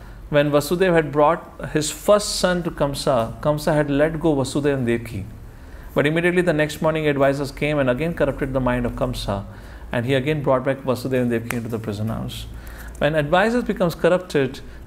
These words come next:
just like Mantra to Kekai, then what will you do? So similarly, kings become corrupted,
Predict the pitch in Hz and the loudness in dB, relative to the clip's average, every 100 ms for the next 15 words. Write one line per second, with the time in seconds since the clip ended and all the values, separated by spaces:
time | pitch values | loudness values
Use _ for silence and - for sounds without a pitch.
0 | - 147 143 147 147 139 139 139 147 - | -2 -2 4 2 2 0 0 2 0 0
1 | - 131 135 127 113 113 - - - - | -2 0 0 -2 -2 -4 -8 -10 -8 -4
2 | 151 156 156 156 175 175 175 208 143 - | -2 0 0 0 0 0 0 0 -4 -10
3 | - 139 127 147 147 151 151 147 170 147 | -8 -4 -2 0 2 2 0 -2 -4 -2
4 | 147 - 127 123 139 139 - 123 | -4 -2 -4 0 -2 -2 -2 -2